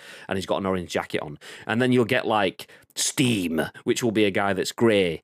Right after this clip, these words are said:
with, like, silver hair, and then you'll get, like, Water,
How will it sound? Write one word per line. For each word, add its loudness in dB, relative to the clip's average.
with, 0
like, -2
silver 2
hair, -2
and -2
then 2
you'll 4
get, -2
like, -2
Water, 2